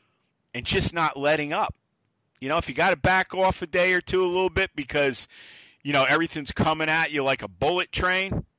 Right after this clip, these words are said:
that's okay. That doesn't mean that you're weakening or anything like that. What you're doing is you're taking care of yourself. You're taking care of your mental, physical, and spiritual self. All these things I realized by being an entrepreneur.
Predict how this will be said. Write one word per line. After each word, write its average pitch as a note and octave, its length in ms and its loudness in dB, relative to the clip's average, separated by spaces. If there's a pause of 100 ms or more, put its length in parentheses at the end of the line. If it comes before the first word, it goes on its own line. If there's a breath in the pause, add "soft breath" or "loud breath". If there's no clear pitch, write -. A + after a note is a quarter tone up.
(160)
that's G3 180 -6
okay. F3+ 560 0
That C#3 220 0
doesn't C3 420 -2
mean B2+ 460 -4
that A#2 340 0
you're A2+ 480 -2
weakening C3 720 -4
or A#2+ 180 0
anything A#2+ 280 -2
like A2 180 -4
that. D3 240 2 (320 loud breath)
What C#3 160 -2
you're B2 140 -6
doing E3 280 -2
is G#2+ 140 -4
you're - 80 -4
taking C3 380 -8
care B2+ 320 -2
of F#2+ 100 -10
yourself. - 600 -12
You're G2+ 80 -18
taking C#3+ 260 -6
care C3+ 260 -2
of A2+ 120 -6
your G2 100 -8
mental, B2 400 -4
physical, A#2 480 -8
and G2 100 -14
spiritual G#2+ 560 -10
self. F#2+ 380 -8 (960 soft breath)
All D3 240 4
these F3+ 220 -4
things D#3 420 -2
I B2 160 0
realized A2+ 880 -2
by G2 140 -4
being G2 260 -8
an F#2+ 120 -8
entrepreneur. F#2 760 -6